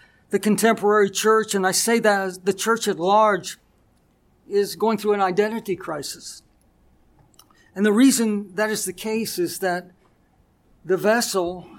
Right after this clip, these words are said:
seems to be what we're trying to preserve without protecting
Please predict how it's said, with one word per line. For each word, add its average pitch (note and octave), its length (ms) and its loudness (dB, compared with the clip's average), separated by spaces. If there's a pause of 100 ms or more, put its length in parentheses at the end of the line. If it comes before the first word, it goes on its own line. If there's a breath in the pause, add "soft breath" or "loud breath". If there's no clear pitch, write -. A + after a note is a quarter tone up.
(540 loud breath)
seems A#3+ 420 2
to G#3 120 0
be F3 500 4 (480 soft breath)
what G#3+ 140 2
we're G3 120 4
trying G#3 320 2
to F3 60 -2
preserve F3 920 -2 (1400)
without G3+ 440 0
protecting F3+ 800 -6